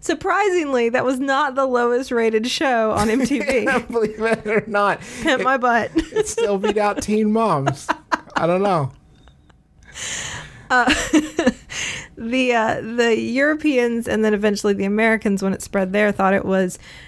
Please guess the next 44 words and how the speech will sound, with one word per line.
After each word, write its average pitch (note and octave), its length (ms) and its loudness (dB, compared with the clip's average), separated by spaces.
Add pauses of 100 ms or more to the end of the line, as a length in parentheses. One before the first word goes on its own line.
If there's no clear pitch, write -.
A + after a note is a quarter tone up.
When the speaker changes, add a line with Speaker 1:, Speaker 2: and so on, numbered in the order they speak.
(180)
Speaker 1:
uh, - 180 4
and G#3+ 140 0
we A3+ 80 2
kinda C4 240 2
referenced G#3 420 0
this F#3+ 220 0
a F3 40 -2
couple F#3+ 280 0
times F#3 260 -2
before, F#3 320 0
a F3+ 80 0
miasmatic F#3+ 800 0
disease, G#3+ 480 0
a - 20 -2
miasma. G3 680 0 (140)
Speaker 2:
Mm-hmm. G#2+ 280 -4
Speaker 1:
Do G#3 120 -6
you - 20 0
remember G3+ 240 -2
when G3+ 80 0
we G3 80 0
talked G#3 280 -2
about G#3 220 0
that? G#3+ 300 2 (680)
Speaker 2:
A - 20 -10
little C3 160 -2
bit B2+ 140 -2
of C3+ 40 -4
everything. C3+ 220 -4
Speaker 1:
Kinda A#3+ 160 2
like A3 220 0
in A3 160 0
the G#3 120 2
air, G#3 560 0
like G3+ 140 -2
floating G#3 400 0
around F#3+ 420 0
you. A3 280 0 (400)
It's E3+ 140 0
Speaker 2:
That's - 20 -2
Speaker 1:
not G#3+ 220 0
so A3 140 0
much G#3 280 -2
that F#3+ 220 0